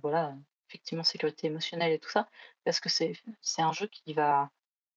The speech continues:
qui va forcément te faire réfléchir sur, euh, sur toi, sur comment tu, même si c'est un personnage que tu fais réagir qui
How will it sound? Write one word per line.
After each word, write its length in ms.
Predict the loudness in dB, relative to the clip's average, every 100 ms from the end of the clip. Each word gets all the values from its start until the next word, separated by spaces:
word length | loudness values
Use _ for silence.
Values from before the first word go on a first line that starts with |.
| _ _ _ _
qui 140 | -2
va 120 | 0
forcément 560 | 0 -2 2 2 2 -2
te 60 | -2
faire 140 | -2
réfléchir 540 | 0 0 0 2 2 0
sur, 260 | -2 0 0
euh, 180 | -2
sur 240 | -2 -2 0
toi, 180 | 0 0
sur 220 | -2 -2
comment 300 | -2 -2 -6 -12
tu, 340 | -10 -8 -8 -14 -20 -14 -2
même 140 | 0
si 160 | 0 -8 -2
c'est 100 | 2
un 120 | 2 0
personnage 460 | -6 -2 4 4 4
que 100 | 0
tu 200 | -2 -4
fais 160 | 0 4
réagir 440 | 6 6 4 -2
qui 120 | -6